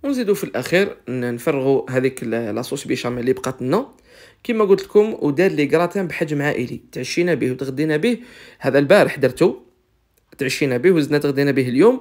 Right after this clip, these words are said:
ومازال بقات كمية منه. يعني ما شاء الله كانت فيه البركة. وفي الأخير نديرو فرماج ربي. دائمًا نقول لكم أنايا نستعمل هذا تارتيليس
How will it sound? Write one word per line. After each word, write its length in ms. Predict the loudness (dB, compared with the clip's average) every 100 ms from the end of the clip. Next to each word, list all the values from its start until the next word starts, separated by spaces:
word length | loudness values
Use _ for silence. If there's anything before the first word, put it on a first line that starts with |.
| -6
ومازال 380 | -6 -4 0 -2
بقات 260 | -2 -8 -6
كمية 340 | -4 -4 -2
منه. 260 | -4 -8 -12 _ _ _ _ _ _
يعني 340 | -8 -4 -2 -2
ما 140 | -2
شاء 240 | -4 -6
الله 180 | -8 -10 -6
كانت 200 | -8 -6
فيه 140 | -4
البركة. 520 | -4 -4 -4 -4 -4 -4 -20 -14 -6
وفي 160 | -4
الأخير 320 | -2 -2 0 0
نديرو 180 | 0
فرماج 320 | 0 -2 -2 -2
ربي. 260 | -2 0
دائمًا 320 | 2 2 0
نقول 200 | -2 -4
لكم 220 | -2 -2 -2
أنايا 240 | -4 -4
نستعمل 320 | -6 -8 -8 -6
هذا 160 | -6
تارتيليس 500 | -2 -4 -2 -2 -4